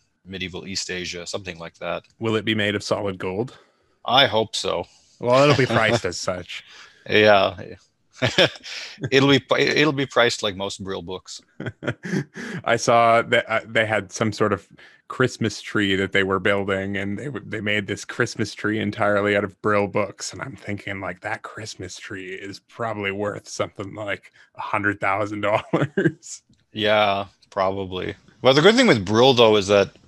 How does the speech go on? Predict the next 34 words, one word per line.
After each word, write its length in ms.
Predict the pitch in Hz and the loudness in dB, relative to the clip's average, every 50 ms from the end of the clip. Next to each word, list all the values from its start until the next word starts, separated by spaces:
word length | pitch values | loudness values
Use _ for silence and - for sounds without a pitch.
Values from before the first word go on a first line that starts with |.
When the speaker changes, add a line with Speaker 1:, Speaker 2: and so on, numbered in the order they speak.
| - - | -10 -4
Speaker 1:
those 240 | 104 110 123 131 - | 0 2 2 2 4
publications 800 | - 156 147 131 131 - - 113 107 113 110 - 110 98 87 | 4 4 4 4 4 4 6 4 6 6 4 2 0 -2 -4
are 140 | 87 90 92 | -4 -4 -4
immortal. 600 | 92 92 90 90 92 92 95 92 87 85 87 - _ _ _ _ - | -4 -4 -4 -4 -2 -2 -2 -2 -4 -8 -10 -14 _ _ _ _ 0
Speaker 2:
Oh, 180 | 139 135 113 | 2 4 4
they, 100 | 95 101 | 4 2
Speaker 1:
Like, 80 | 101 104 | 2 2
Speaker 2:
and 100 | 107 107 | 2 2
they're 80 | 101 92 | 0 0
great. 440 | - - 98 110 110 90 78 - _ - - - - - - - _ _ _ _ - | 0 0 2 2 2 2 -2 -6 _ -20 -20 -20 -20 -20 -20 -20 _ _ _ _ -2
They're 80 | - 101 | -2 0
Speaker 1:
it's 60 | 98 | 4
Speaker 2:
the 80 | 127 147 | 4 6
Speaker 1:
also 220 | 151 117 - 139 | 6 6 6 6
Speaker 2:
best. 240 | 135 135 123 120 - | 6 6 6 4 0
Speaker 1:
that, 120 | - - - - _ _ - | -12 -20 -20 -20 _ _ 2
yeah, 220 | 127 135 131 123 | 6 6 6 6
and 140 | 120 113 104 | 6 2 2
Brill 240 | 101 127 151 165 156 | 2 4 6 6 6
has 140 | 160 131 | 6 4
been 160 | 120 135 127 123 | 4 2 2 4
around 320 | 110 107 104 110 117 - | 6 6 8 8 6 4
for 120 | - 123 | 4 4
a 60 | 110 104 | 4 6
long 220 | 101 101 104 101 | 6 6 4 4
time. 260 | - - 104 101 104 | 2 0 0 2 0
It 80 | 101 92 | 0 -2
survived 560 | - - 113 98 98 110 113 120 113 104 104 | -2 -2 0 4 6 6 6 6 4 2 2
the 120 | 101 104 | 4 6
occupation 680 | 101 101 101 - - 95 - - 101 101 101 - - 104 | 6 6 6 4 0 -4 0 0 2 2 2 2 0 -2
in 140 | 95 95 92 | -6 -8 -6
World 220 | 87 98 98 98 95 | -4 -4 -2 -2 -2
War 220 | 92 95 92 87 | -2 -2 -2 -2
Two 420 | - - - 98 98 98 95 95 | -2 -4 -2 -2 0 -2 -2 -4